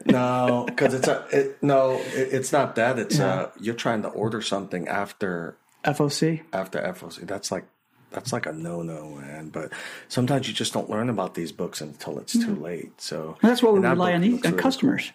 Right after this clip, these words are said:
Speaker 1: cool. Yeah,
Speaker 2: You know, you
Speaker 1: hey,
Speaker 2: guys
Speaker 1: hey,
Speaker 2: come in and
Speaker 1: customers,
Speaker 2: tell
Speaker 1: let
Speaker 2: us.
Speaker 1: us know, man. We
Speaker 2: Use
Speaker 1: will
Speaker 2: your
Speaker 1: get
Speaker 2: pull
Speaker 1: those
Speaker 2: box.
Speaker 1: books in here.
Speaker 2: <laughs>
Speaker 1: Oh yeah, big time. You know, the,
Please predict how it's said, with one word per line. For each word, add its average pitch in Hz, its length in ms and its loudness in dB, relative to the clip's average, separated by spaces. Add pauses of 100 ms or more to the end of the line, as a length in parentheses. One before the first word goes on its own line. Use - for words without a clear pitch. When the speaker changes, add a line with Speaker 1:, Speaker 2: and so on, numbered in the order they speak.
(120)
Speaker 1:
cool. 110 100 -2
Yeah, 120 200 2
Speaker 2:
You 104 40 2
know, 170 80 8
you 196 140 6
Speaker 1:
hey, 262 80 4
Speaker 2:
guys 247 140 6
Speaker 1:
hey, - 40 -2
Speaker 2:
come 254 160 4
in 277 120 6
and 233 80 0
Speaker 1:
customers, 285 120 4
Speaker 2:
tell 415 60 4
Speaker 1:
let 175 100 4
Speaker 2:
us. 127 140 0
Speaker 1:
us - 60 -8
know, 135 280 2
man. 123 520 0
We 123 120 6
Speaker 2:
Use 196 120 8
Speaker 1:
will - 40 2
Speaker 2:
your 220 80 4
Speaker 1:
get 170 60 0
Speaker 2:
pull 240 120 6
Speaker 1:
those 220 60 4
Speaker 2:
box. 160 360 0
Speaker 1:
books 247 120 0
in 277 60 0 (100)
here. - 300 4
Speaker 2:
<laughs> - 60 -2
Speaker 1:
Oh 131 180 6
yeah, 113 400 -2
big 135 200 0
time. 98 440 -2
You 95 140 -8
know, 98 180 -4
the, 101 220 -2